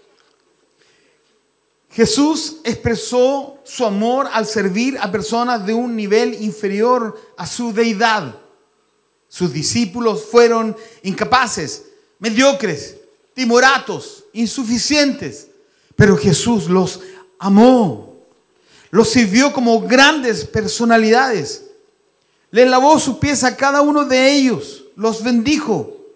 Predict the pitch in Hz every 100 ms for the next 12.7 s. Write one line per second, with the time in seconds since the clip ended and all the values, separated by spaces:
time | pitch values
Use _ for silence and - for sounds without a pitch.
0 | _ _ _ 175 160 196 190 175 175 180
1 | 180 233 233 220 175 139 139 156 147 147
2 | - 175 147 127 143 143 139 131 127 131
3 | 170 - 117 120 _ _ _ _ _ _
4 | _ _ 117 127 - 135 131 139 - 110
5 | 104 _ _ _ _ _ _ _ _ _
6 | _ _ _ _ _ _ _ - 220 247
7 | 269 262 - 247 254 254 247 208 - _
8 | - 214 208 - 254 277 294 262 277 277
9 | 247 233 - 214 233 254 233 233 220 196
10 | 175 127 113 - _ _ _ _ _ _
11 | _ _ 190 220 196 - 294 285 285 254
12 | 233 240 247 208 202 156 -